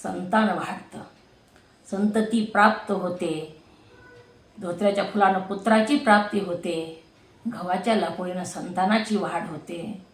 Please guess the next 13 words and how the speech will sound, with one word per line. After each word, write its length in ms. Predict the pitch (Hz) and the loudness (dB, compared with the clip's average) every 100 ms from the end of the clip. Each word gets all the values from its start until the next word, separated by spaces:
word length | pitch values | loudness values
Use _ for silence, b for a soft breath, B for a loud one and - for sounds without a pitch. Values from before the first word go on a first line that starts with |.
| b b b b b 185 143 | b b b b b -14 0
जुईची 540 | 220 226 214 247 294 | 4 6 6 4 4
लाकोळी 440 | 226 185 - 214 208 | 6 4 4 4 4
जो 400 | - 220 254 269 | 2 2 4 4
करतो, 800 | 196 175 175 196 175 170 165 - _ _ _ _ _ _ _ _ - 160 | 2 -2 -2 -2 -2 -4 -8 -16 _ _ _ _ _ _ _ _ -20 -14
जुईच्या 420 | 180 202 214 214 | -2 0 2 2
लाकोळीनं 480 | 175 185 220 233 226 | 2 -2 0 2 2
त्या 260 | 185 214 208 | 0 2 2
व्यक्तीला 580 | 175 - - 208 196 185 | 2 -2 -2 0 2 0
कधीच 400 | 214 214 247 202 | 0 0 0 -2
अन्न 400 | 202 196 226 208 | -2 4 4 4
कमी 320 | - 202 190 | 0 -2 0
पडत 480 | 190 190 185 185 185 | -2 -4 -4 -4 -8
नाही. 380 | 170 151 - | -10 -12 -12